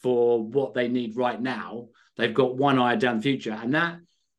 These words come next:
helps more when you're a more established business and you're big and you've got other things going on. But when it's the first boots on the ground, you then lack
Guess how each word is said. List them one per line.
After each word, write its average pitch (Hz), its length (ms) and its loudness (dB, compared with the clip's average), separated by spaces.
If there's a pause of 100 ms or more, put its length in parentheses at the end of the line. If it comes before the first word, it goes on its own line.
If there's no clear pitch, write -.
(260)
helps 151 420 -4
more 151 240 8
when 127 160 6
you're 127 160 4
a - 20 2
more 127 200 4
established 123 560 -4
business 110 420 -4
and 113 140 -4
you're 110 80 -4
big 139 280 2
and 113 80 0
you've 107 120 2
got 120 80 -4
other 110 80 -10
things 107 160 -6
going 117 180 -4
on. 117 80 -2
But 110 60 -6
when 127 120 -2
it's 117 100 -8
the 110 100 -12
first 151 440 -6
boots 135 320 -2
on 123 160 0
the 120 60 -2
ground, 117 640 -4 (640)
you 131 200 -2
then 127 260 4
lack 135 340 2